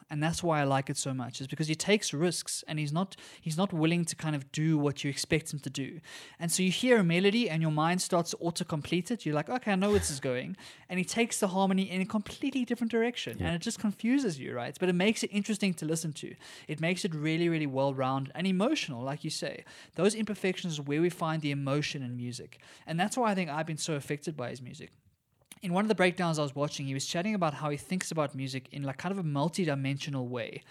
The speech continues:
Speaker 1: So in music, you can do a lot of different things. You can go from soft to loud. You can go from high to low. You can go from fast to slow.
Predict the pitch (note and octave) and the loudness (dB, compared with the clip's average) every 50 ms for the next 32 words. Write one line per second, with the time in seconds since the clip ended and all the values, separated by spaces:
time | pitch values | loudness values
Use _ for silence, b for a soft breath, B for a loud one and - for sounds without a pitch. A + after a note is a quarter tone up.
0 | B B B B B B B - - F#3+ G#3 G3+ G3 G#3 G#3+ F#3 F3+ D#3+ D#3+ D#3+ | B B B B B B B -2 2 4 6 6 6 6 6 4 2 0 0 0
1 | F3+ D#3+ E3 E3 D#3+ D3+ D#3+ E3 E3 D#3 C#3+ - C#3+ C3 - C3 B2 - - C#3 | 0 2 4 4 6 6 4 4 2 0 -4 -4 -6 -8 -8 -10 -12 -14 -14 -12
2 | D3 C#3+ D3+ D3+ C#3 C#3+ C#3+ C#3+ - D3+ C#3+ - - - - F3 D#3+ D#3+ - - | -10 -8 -8 -2 0 0 0 0 -2 -6 -6 -4 0 2 2 2 2 2 -6 -10
3 | - - D3+ C#3 C3 B2+ A#2+ - - - - - - - C3+ C3+ C3+ C3+ C3 C3+ | -8 -6 -4 -2 -2 -2 -4 -4 -6 -8 -10 -12 -14 -14 -8 -4 -4 -4 -4 -4
4 | C3+ - - - D#3 D3+ D3+ D3 D3+ D3 C#3+ - D3 C3+ D3 E3 D#3 C#3 B2 - | -8 -10 -8 -4 -2 0 2 2 0 0 -2 -4 -6 -2 0 0 2 2 0 -2
5 | - C3 C#3+ C3+ C3 B2+ - - - - - - D#3+ D3+ D3 D3 - - - - | -6 -10 -10 -10 -10 -10 -12 -14 -16 -12 -2 0 2 2 2 0 -2 -6 -8 -6
6 | - - - - B3+ A3 E3 C3+ - - | -4 -4 -4 -2 0 0 0 0 -2 -4